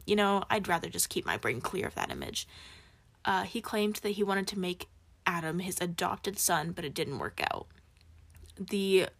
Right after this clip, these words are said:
police ended up losing the bloodstained carpet from Toole's car, the machete in which he allegedly used to decapitate Adam, and eventually the car itself. Um, how, how do we do that?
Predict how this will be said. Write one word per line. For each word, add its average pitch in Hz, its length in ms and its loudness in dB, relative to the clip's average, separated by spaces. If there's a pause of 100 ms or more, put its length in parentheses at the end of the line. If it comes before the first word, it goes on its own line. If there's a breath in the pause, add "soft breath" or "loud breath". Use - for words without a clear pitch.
(160)
police 285 480 2
ended 226 180 2
up 196 140 -2
losing 190 420 2
the 233 80 2
bloodstained 196 540 0
carpet 202 320 -2
from 190 160 -6
Toole's 190 260 -6
car, 180 400 -2 (680 loud breath)
the 202 40 0
machete 196 640 4
in 208 140 2
which 190 220 2
he 185 360 2 (260)
allegedly 185 520 2
used 175 260 2
to 190 80 0
decapitate 180 580 -4
Adam, 170 440 2 (840 loud breath)
and 311 340 6
eventually 302 440 0
the 302 80 -2
car 226 260 4
itself. - 720 -2 (480)
Um, 185 640 4 (580)
how, 330 720 8 (340)
how - 260 8
do 277 80 4
we 233 120 6
do 175 100 4
that? - 240 2